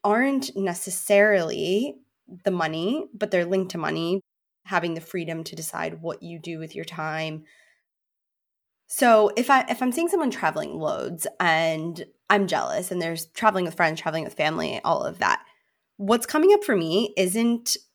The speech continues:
they have money to travel and I don't necessarily. It's they have time to travel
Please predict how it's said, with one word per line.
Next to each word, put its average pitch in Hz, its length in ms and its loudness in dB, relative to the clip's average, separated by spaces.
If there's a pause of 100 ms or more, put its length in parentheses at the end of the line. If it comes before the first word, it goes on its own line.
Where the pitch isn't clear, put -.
(120)
they 175 220 4
have 175 180 -2
money 160 240 0
to 160 160 -12
travel 160 640 2
and 165 160 0
I 156 140 2
don't 156 320 -4
necessarily. 185 1000 0 (420)
It's 160 440 -2 (920)
they 202 140 10
have 190 240 2
time 240 540 2
to 214 120 -6
travel 95 800 -2